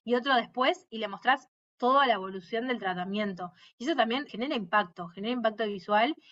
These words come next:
que es algo que es una herramienta muy útil. Y ta, y también, o sea, permite tener un respaldo, ¿no? Un respaldo legal que no es algo menor. El escan-,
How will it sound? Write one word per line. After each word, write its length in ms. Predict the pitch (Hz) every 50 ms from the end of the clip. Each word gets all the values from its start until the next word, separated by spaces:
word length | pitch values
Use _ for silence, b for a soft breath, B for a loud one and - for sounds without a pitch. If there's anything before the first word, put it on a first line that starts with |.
| B B _
que 80 | - 233
es 60 | 220
algo 160 | 240 240 233
que 180 | 214 202 196 196 -
es 120 | 208 -
una 100 | 240 220
herramienta 380 | 214 208 196 202 202 208 220 208
muy 180 | 196 208 208
útil. 440 | 214 214 202 - 240 269 311 349 - _ _ _ _ _ _ _ _ _ _ _
Y 240 | 233 220 220 208
ta, 200 | 190 285 320 285
y 60 | 208 -
también, 280 | 196 202 226 269 339 370 - -
o 80 | - 202
sea, 240 | 175 - 196 190 180
permite 560 | 180 196 196 208 233 226 302 302 254 214 190
tener 220 | 175 208 196 208 240
un 100 | 247 214
respaldo, 480 | 202 - _ 240 240 233 208 180 175
¿no? 300 | 165 170 175 202 247 277 -
Un 160 | 214 214 202
respaldo 380 | 196 185 - 214 214 226 220 202
legal 360 | 196 190 185 190 214 247 254
que 100 | 247 220
no 80 | 208
es 80 | 185 -
algo 180 | 196 196 185 185
menor. 400 | 180 180 180 202 208 196 185 - _ _ _ _ _ _ _ -
El 120 | 190 190
escan-, 320 | 180 175 - 202 202 202